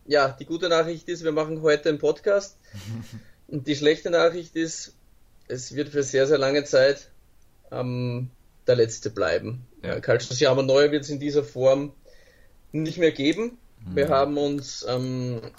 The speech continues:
Speaker 1: schwer getan mit dieser Entscheidung, aber es sind einfach viele Faktoren, die wir jetzt ein bisschen besprechen werden, zusammengekommen und es tut uns auch leid, ähm,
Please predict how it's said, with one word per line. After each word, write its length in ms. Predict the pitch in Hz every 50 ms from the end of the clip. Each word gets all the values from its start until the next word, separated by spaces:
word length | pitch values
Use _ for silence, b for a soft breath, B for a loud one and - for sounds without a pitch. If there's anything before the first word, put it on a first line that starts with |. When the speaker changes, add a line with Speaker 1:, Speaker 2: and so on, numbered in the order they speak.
| _ _ -
Speaker 1:
schwer 320 | 139 120 - 131 135 151 170
getan 240 | 190 180 185 185
mit 120 | 185 180 180
dieser 160 | 196 180 196
Entscheidung, 600 | 196 185 - 180 170 170 180 196 208 208 208 214 - _ _ _ _
aber 260 | 139 139 139 147 147
es 140 | 143 147 -
sind 160 | 160 151 147
einfach 260 | 143 139 147 151 143
viele 300 | - - - 156 156 160
Faktoren, 540 | 160 - 143 - - - 135 135 143 151 160
die 60 | 156 139
wir 80 | 135 131
jetzt 220 | 131 - - -
ein 60 | 139
bisschen 260 | 139 139 - - 143
besprechen 420 | 131 139 127 - 120 131 143 147 135
werden, 180 | 135 135 135
zusammengekommen 760 | 127 147 143 143 135 143 165 175 170 165 - 170 156 156 151 147
und 180 | 139 139 127
es 280 | 123 123 - - - b b b b b b b b b b b b b b b b b b b _
tut 180 | - - 175 165
uns 160 | 170 165 160
auch 300 | 165 143 139 139 131 -
leid, 520 | 143 123 120 131 151 190 208 - - - -
ähm, 640 | - 139 139 139 147 147 147 147 147 147 151 147 147